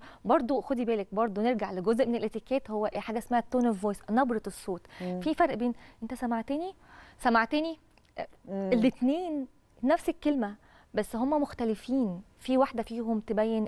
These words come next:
Speaker 1: إنه أنا بتحداك، وأنا عارفة إن أنت ما بتسمعنيش، وزي كالعادة وي وي.
Speaker 2: مم.
Speaker 1: وفي واحدة تانية بت-، بتسأل سؤال بلطافة، "أنت سمعتني؟"
Speaker 2: يروح هو متنرفز عليا، يقول لها،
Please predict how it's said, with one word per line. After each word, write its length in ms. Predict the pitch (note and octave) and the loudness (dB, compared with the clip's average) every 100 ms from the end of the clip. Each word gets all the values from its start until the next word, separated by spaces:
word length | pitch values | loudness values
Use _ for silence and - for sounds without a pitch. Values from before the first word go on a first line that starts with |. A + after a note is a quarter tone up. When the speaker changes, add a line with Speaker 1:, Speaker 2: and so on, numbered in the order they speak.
| - | -2
Speaker 1:
إنه 360 | G#3 G3+ G3 | -2 0 2
أنا 100 | A3 | 2
بتحداك، 640 | G#3 G3+ G#3 G3+ F3+ A3+ A3 | 2 0 -2 -2 2 2 4
وأنا 140 | A3 | 4
عارفة 200 | C#4 - | 2 2
إن 60 | A#3 | -2
أنت 100 | A#3 | -2
ما 80 | |
بتسمعنيش، 640 | G3 G#3 G#3+ G3 A#3 G#3+ G#3 | -4 -4 -2 0 0 2 0
وزي 320 | G3 G#3+ G#3 | 2 2 2
كالعادة 540 | A3+ G#3 G3 A3 G#3+ | 2 2 4 2 2
وي 220 | G3+ A3+ | 2 0
وي. 140 | A#3 D#4 - | -4 -6 -10
Speaker 2:
مم. 200 | E3+ E3+ | -10 -8
Speaker 1:
وفي 140 | A#3 | -2
واحدة 160 | C4+ A#3 | -4 -2
تانية 220 | C4 B3+ | -2 0
بت-، 220 | A#3+ - | -2 -6
بتسأل 460 | A3 C#4 - - A3 | -4 -2 -2 -2 -4
سؤال 320 | - B3 B3 - | 0 0 0 -4
بلطافة، 540 | G3+ G#3 - A#3 - F#3+ - _ G#3+ | -4 -2 0 0 -2 -14 -20 _ -12
"أنت 120 | G#3 | -8
سمعتني؟" 500 | G#3 G#3 G3+ A#3 B3 - - - - - - | -6 -6 -6 -4 -6 -8 -20 -20 -20 -18 -4
Speaker 2:
يروح 320 | F3+ F3+ - | 0 0 0
هو 80 | G#3+ | 2
متنرفز 500 | A3 - A3 F#3+ G3+ | 2 2 0 0 0
عليا، 180 | F3+ G3 | 2 4
يقول 120 | G3 | 4
لها، 160 | G#3 | 4